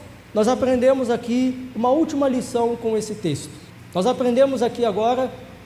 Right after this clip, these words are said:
o remédio contra a murmuração. Moisés já nos deu o diagnóstico, Moisés já nos deu as consequências,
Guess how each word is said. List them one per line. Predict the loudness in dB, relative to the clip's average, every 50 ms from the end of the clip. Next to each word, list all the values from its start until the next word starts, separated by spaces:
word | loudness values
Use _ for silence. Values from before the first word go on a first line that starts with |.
| -20 -10 -4
o | -2
remédio | 2 4 4 4 4 4 4 2 2 2 0 -2
contra | -2 0 0 0 0 0 0 0 2
a |
murmuração. | 2 0 0 0 -2 -2 -2 -4 -4 -6 -8 -10 -10 -10 -12 -16 -18 -20 -20 -20 -20 -12 -2
Moisés | 0 2 2 2 4 4 4 4 4 4
já | 2
nos | 2 2 0 0 0
deu | 2 2 2 2
o | 2
diagnóstico, | 0 0 0 0 0 0 2 2 2 2 0 -2 -6 -8 -8 -8
Moisés | -8 -6 -2 0 0 2 2 2 2 4 2
já | 2
nos | 0 0 -2 0
deu | 2 2 2
as | 2 -2 -2
consequências, | -4 -6 -4 -4 -6 -6 -4 -2 0 0 0 -2 -4 -4 -6 -6 -6 -8 -12